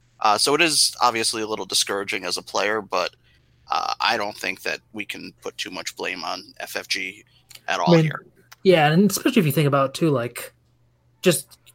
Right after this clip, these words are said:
Speaker 2: the European market is completely gone right now and for the foreseeable future. And of F F G's games, I'm gonna go out on a limb and say X-Wing is their biggest European game.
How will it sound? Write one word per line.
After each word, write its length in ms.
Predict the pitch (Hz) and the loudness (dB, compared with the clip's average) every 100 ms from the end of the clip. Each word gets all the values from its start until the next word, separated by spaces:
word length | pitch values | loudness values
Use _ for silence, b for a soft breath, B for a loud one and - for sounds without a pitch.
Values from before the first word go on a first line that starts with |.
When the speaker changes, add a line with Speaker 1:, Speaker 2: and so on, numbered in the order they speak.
| _ - | _ 2
Speaker 2:
the 80 | |
European 600 | 165 143 156 147 160 156 | 4 6 4 4 2 2
market 340 | 120 127 127 123 | 2 0 -2 -6
is 140 | 117 | -8
completely 1000 | - 117 - - 135 151 160 156 - 135 | -10 -14 -14 -12 -4 0 0 -2 -2 -4
gone 340 | 143 151 151 147 | 0 2 2 0
right 220 | 123 135 | -4 -6
now 380 | 131 117 113 117 | -8 -8 -10 -10
and 260 | 139 127 | -8 -8
for 100 | - | -6
the 80 | 131 | -6
foreseeable 580 | 127 127 - 139 123 123 | -4 -6 -2 -2 0 -4
future. 600 | - 139 131 131 113 110 _ b b b b _ | -4 -4 -4 -8 -12 -16 _ b b b b _
And 480 | 147 135 127 120 113 - _ _ _ _ _ | -2 0 0 -2 -8 -12 _ _ _ _ _
of 180 | 175 175 | 4 4
F 160 | 170 | 2
F 180 | 165 151 | 0 0
G's 260 | - 170 143 | 0 0 2
games, 500 | 180 180 233 247 175 | 2 2 0 -2 -4
I'm 140 | 151 | -6
gonna 120 | 151 | -4
go 100 | 147 | -4
out 120 | 139 | -2
on 100 | 139 | -2
a 80 | 135 | -2
limb 300 | 143 151 170 | -2 -2 0
and 100 | 156 | -2
say 300 | 143 156 151 | -2 -4 -4
X-Wing 500 | 139 143 - - 156 | -6 -8 -8 -6 -4
is 180 | 151 143 | -2 -2
their 200 | 147 151 | 0 -2
biggest 520 | 135 143 143 160 156 | 0 2 4 4 2
European 540 | 165 160 156 180 185 190 | 0 -2 0 -2 0 2
game. 460 | 208 233 240 214 | 2 2 0 0